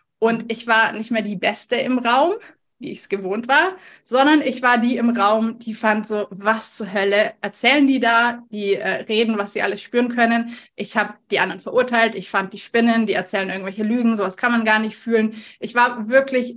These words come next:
richtig, eigentlich richtig aggressiv. Und auch da, wenn man sich's anschaut, meine Sicherheit, mein Boden wurde mir weggerissen.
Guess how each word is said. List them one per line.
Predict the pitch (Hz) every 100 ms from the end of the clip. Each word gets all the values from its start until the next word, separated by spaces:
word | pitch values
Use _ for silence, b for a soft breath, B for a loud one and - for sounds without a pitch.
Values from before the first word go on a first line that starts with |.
| 226
richtig, | 220 220 - 214 208 - _ -
eigentlich | 254 320 320 - 226
richtig | 254 254 -
aggressiv. | 220 - 226 - 214 -
Und | 208 -
auch | 233 -
da, | 233 311
wenn | 277 233
man | 233
sich's | 208
anschaut, | - 262 277 302 339 - B B
meine | 233 247
Sicherheit, | 240 330 330 302 226 202 214
mein | 220 220
Boden | 247 302 277
wurde | 240 226
mir | 220 208
weggerissen. | 247 262 220 185 190 - 233 320 -